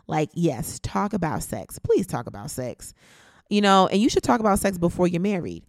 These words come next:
Now, whether or not you engage in sex before you're married, that's your business. I'm not gonna tell you what to do.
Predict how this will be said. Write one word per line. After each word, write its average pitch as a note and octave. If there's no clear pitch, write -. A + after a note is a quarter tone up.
Now, F#3+
whether A3+
or C4
not A#3+
you G#3+
engage F3
in A#3
sex A3+
before A#3
you're A#3
married, G#3
that's G3
your F#3+
business. C#3+
I'm G3+
not G#3
gonna E3+
tell F#3
you D#3
what C3
to C3
do. E3+